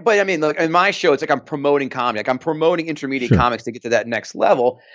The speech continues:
Speaker 1: And we, again, we have a follow-up with them kind of with the, with the live show. So there's kind of more of a vested interest in some of these comics. So you're gonna see,
Speaker 2: Mm-hmm.
Speaker 1: we're gonna see us all again.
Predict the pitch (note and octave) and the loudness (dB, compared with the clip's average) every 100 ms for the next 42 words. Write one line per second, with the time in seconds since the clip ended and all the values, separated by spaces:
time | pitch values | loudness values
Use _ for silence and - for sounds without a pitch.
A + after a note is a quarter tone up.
0 | - - E3 F3+ E3+ D3+ C#3 C#3 A#2+ - | -20 -4 0 2 2 2 4 2 2 2
1 | D#3 D3 B2+ B2+ A#2+ B2 A#2+ B2 C3 A#2+ | 4 6 4 0 -2 -2 -2 -2 -2 -2
2 | A#2 B2 A#2 A2 A#2+ G2 A#2 C3 D3+ D#3 | -2 -4 0 0 0 -4 0 4 4 2
3 | - B2 G2 G2 - A#2+ A2+ C#3 C3 B2 | -2 0 0 0 -2 -2 -2 -4 -2 0
4 | A#2+ G#2 F#2 E2+ B2 - G#2+ A#2 A2+ A#2+ | 0 0 -6 0 0 0 -4 -4 -4 -10
5 | - G#2+ A#2 A2+ A#2+ G2+ C3 C3+ C3+ - | -8 -4 -2 -2 -4 -2 -2 -2 -4 -4
6 | G#2 G#2 - D#3+ G2+ G2+ A2 - C3+ - | -4 -4 2 4 6 4 0 2 0 2
7 | B2+ A#2 G#2+ F#2 A2+ F#2+ | 2 2 2 0 0 0